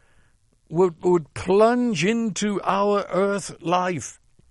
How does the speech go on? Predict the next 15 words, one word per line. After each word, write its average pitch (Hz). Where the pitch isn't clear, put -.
with 175
all 220
of 180
the 165
canyons 190
and 131
traps -
and 135
predators 175
and 135
dangers 180
of 160
a 165
fallen 214
world. 202